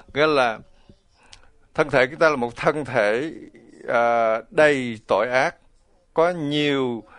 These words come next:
à, sự bệnh hoạn, có sự chết ở trong đó, nhưng mà thân thể này được, được biến hóa giống thân thể của Chúa để được vinh hóa. Đây là một điều rất là tuyệt diệu, là thân thể chúng ta sẽ được đầy sự vinh hóa của Đấng Christ,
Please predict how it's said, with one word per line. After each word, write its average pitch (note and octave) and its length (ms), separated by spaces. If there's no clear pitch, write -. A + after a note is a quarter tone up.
à, A2 120
sự - 160
bệnh C#3 180
hoạn, A#2 380
có F3+ 140
sự C3 100
chết G3 220
ở F#3 60
trong D3 180
đó, F3+ 220
nhưng E3 300
mà C#3 220
thân C#3 220
thể A#2 240
này C3+ 260
được, B2+ 440
được B2 240
biến E3 180
hóa D#3 240
giống D#3+ 340
thân E3 300
thể B2+ 240
của B2+ 140
Chúa D3 280
để A#2+ 420
được B2+ 220
vinh D#3+ 180
hóa. D#3+ 320
Đây F3 180
là D#3 180
một B2+ 120
điều C3 200
rất B2+ 160
là C#3+ 120
tuyệt B2+ 240
diệu, A#2 220
là C3 140
thân D3 220
thể A#2 220
chúng D3+ 160
ta C#3+ 140
sẽ D3+ 180
được B2+ 220
đầy C#3+ 520
sự A#2 180
vinh C#3+ 180
hóa C#3+ 300
của A2 240
Đấng C#3+ 120
Christ, E3 260